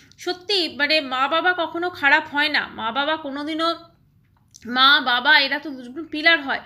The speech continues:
নি-, কিন্তু নিজের সন্তানের খুশি তারা দেখতে পারেন না। আজকে আমাদের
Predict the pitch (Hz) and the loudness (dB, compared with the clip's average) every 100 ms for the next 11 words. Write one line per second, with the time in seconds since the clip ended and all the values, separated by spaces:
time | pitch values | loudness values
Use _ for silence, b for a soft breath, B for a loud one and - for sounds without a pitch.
0 | B B B 277 320 - 330 339 381 320 | B B B -4 -4 -4 -6 -4 -4 -2
1 | 370 392 - 262 285 359 415 403 359 359 | -4 -4 -6 -6 0 0 -2 -6 -6 -4
2 | 381 381 349 320 320 339 311 302 277 247 | -2 2 2 0 -6 -4 0 2 0 -4
3 | - B B B 262 262 370 339 294 330 | -6 B B B 0 2 4 4 4 0
4 | 370 311 | -2 -6